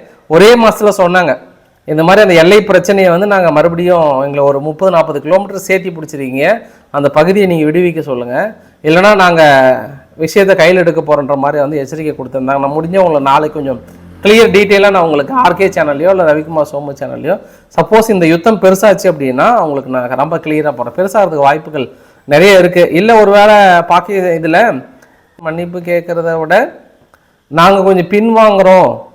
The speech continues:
அப்படின்னு சொன்னாங்கன்னா அது வந்து பாகிஸ்தானாக தான் இருக்கும். ஆப்கானிஸ்தான் பின்வாங்குறதுக்கு வாய்ப்புகள் இல்லை. அவங்க அந்த சந்தர்ப்பத்தை பயன்படுத்தணும்னு நினைக்கிறாங்க. ஏன்னா அவங்க பொருளாதார ரீதியா கொஞ்சம் ஸ்ட்ராங்கா இருக்கிறாங்க. பாகிஸ்தானை விட இப்போ கொஞ்சம் ரொம்பவே ஸ்ட்ராங்கா இருக்கிறாங்க.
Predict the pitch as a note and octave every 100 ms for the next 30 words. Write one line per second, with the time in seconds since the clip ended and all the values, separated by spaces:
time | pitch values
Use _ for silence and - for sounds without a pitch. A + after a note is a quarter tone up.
0 | _ D#3 F3+ G3+ G3 E3+ E3 C#3+ C#3 G3
1 | B3 G3+ E3 F3 G3 D#3+ F3 G3 G3 F3+
2 | E3+ D#3+ C#3 C#3 E3 G3 F#3+ F3 F#3+ F3+
3 | F3 F#3 F3 D3+ C#3+ D3 D3+ D#3+ D3 C#3+
4 | - _ _ _ _ _ - D3 D3 D3+
5 | D#3 F3+ G#3 G3+ F#3+ D#3+ F3 F#3+ E3+ E3
6 | E3 D3 C3+ B2+ B2+ - _ _ _ C#3
7 | D3+ F#3 E3+ - E3+ F#3+ G3 F#3+ E3+ D#3
8 | E3 G3+ F#3 F#3+ G#3 G3 - D#3+ D3 D3+
9 | B2+ - A#2 A2+ - _ _ _ _ _
10 | _ - C#3+ D3 F3 F3 E3 D3+ A3+ G3
11 | D3+ C#3+ C3 B2 D3 F#3+ F#3 F#3+ E3 C3
12 | A#2+ - C#3 D3 D3+ C3 B2 A#2+ A#2+ B2
13 | F#3+ G3+